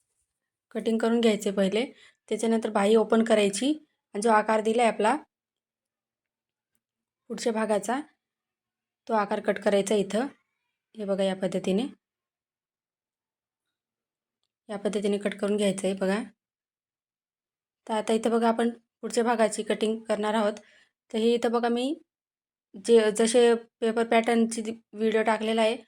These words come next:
पेपर पॅटर्न जसे कटिंग केलेलं आहे त्याच पद्धतीने हे पॅटर्न मी सगळ्या मापांचे काढून ठेवलेले आहे. तर इथं मी रेडीमेड मी कटिंग केलेले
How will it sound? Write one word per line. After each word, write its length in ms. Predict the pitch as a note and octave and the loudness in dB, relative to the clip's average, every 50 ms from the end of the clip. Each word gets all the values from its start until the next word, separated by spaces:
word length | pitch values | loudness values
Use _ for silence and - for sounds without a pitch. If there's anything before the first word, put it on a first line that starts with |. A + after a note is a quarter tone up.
| _ _ _ _ _ | _ _ _ _ _
पेपर 200 | A3 G#3+ - A3+ | -6 -2 -2 0
पॅटर्न 280 | A3+ A#3+ A3+ A3+ A3+ A3+ | 2 2 2 2 4 2
जसे 180 | A3+ A3+ A#3+ | 2 0 0
कटिंग 280 | A#3 A#3 A3 A3+ A#3 A3+ | 0 0 0 2 2 2
केलेलं 300 | A3+ A#3 A3 A3+ A3+ A3+ | 2 2 2 4 4 4
आहे 100 | A3+ A3+ A3+ | 4 4 4
त्याच 220 | A#3+ A3+ A3+ - - | 4 2 2 2 0
पद्धतीने 380 | A#3 A3 A#3 A3+ A#3 A3+ A3+ | 2 2 2 2 2 2 4
हे 100 | A3+ A3+ | 4 2
पॅटर्न 340 | A3+ A3+ A3 G#3+ - A3+ A3+ | 4 2 2 2 4 4 4
मी 200 | A3+ A#3 C4+ C#4 - - - - - _ - - | 4 4 4 0 -4 -12 -20 -20 -20 _ -6 -2
सगळ्या 220 | A#3 A3+ A3+ A3+ | 0 0 2 2
मापांचे 360 | A3+ A3+ A3 A#3 A#3 A3+ A#3+ | 2 2 0 0 -2 -2 -2
काढून 300 | A#3+ - A3+ A3+ A3+ A3 | 0 2 2 4 4 2
ठेवलेले 340 | A3 A#3+ A3+ A3 G3+ G3+ G#3+ | 2 2 4 4 4 4 2
आहे. 180 | G#3+ G3+ A3+ C#4+ - - _ _ _ _ _ _ _ _ _ _ _ _ _ _ _ - | 2 2 0 -2 -6 -10 _ _ _ _ _ _ _ _ _ _ _ _ _ _ _ -4
तर 60 | A3+ | -2
इथं 220 | A3+ A#3 A3+ A#3+ | -2 -2 0 0
मी 320 | A#3 A#3 A#3+ A#3 A#3 A#3 A3+ | 0 0 0 0 -2 -2 0
रेडीमेड 460 | A3+ A#3 A3+ A3+ A3 A3+ A3+ A#3 - - _ _ _ _ _ _ _ _ - _ _ _ _ - | 2 2 2 2 2 0 0 -2 -4 -12 _ _ _ _ _ _ _ _ -20 _ _ _ _ -6
मी 80 | A#3 A3+ | -4 0
कटिंग 300 | A3+ B3 A#3 B3+ A#3+ A#3 | 2 2 2 2 2 2
केलेले 380 | B3+ A#3+ A#3 A#3 A#3 A#3+ B3+ | 4 4 4 4 4 2 0